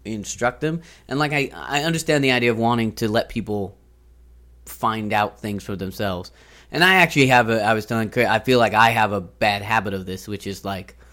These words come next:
I always wanna over-explain, over-explain, over-explain, over-explain, over-, and sometimes it is,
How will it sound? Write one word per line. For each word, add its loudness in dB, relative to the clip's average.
I 0
always 2
wanna -2
over-explain, -6
over-explain, -8
over-explain, -10
over-explain, -10
over-, -12
and -6
sometimes -4
it 2
is, 4